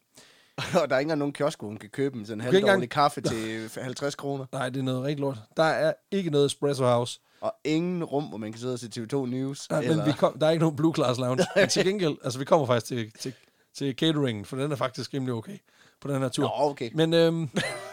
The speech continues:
Speaker 2: <laughs> nå, men det går faktisk ret godt, fordi Jenny, hun er sådan, som sagt, rimelig udholdende. Hun svømmer, øh, hun har sådan en ret speciel svømmestil, hvor hun svømmer ren brystsvømning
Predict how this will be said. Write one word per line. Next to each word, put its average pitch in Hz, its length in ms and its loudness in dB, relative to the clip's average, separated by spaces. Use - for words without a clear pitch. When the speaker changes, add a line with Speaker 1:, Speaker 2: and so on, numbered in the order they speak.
Speaker 2:
<laughs> - 600 -20
nå, 160 100 4
men 170 240 -4
det 180 80 -4
går 233 140 2
faktisk 175 220 0
ret 175 140 -2
godt, 165 240 2
fordi 156 260 -4
Jenny, 180 140 2
hun 170 140 2
er 139 60 0
sådan, 143 200 -6
som 139 140 -6
sagt, 151 260 0
rimelig 156 200 -2
udholdende. 151 440 0
Hun 190 140 0
svømmer, 208 380 2
øh, 151 200 2
hun 170 80 2
har 165 80 0
sådan 160 120 -8
en 151 40 -6
ret 156 100 0
speciel 165 420 0
svømmestil, 160 680 -2
hvor 123 80 -6
hun 139 100 -6
svømmer 143 380 -2
ren 185 200 2
brystsvømning 131 600 -4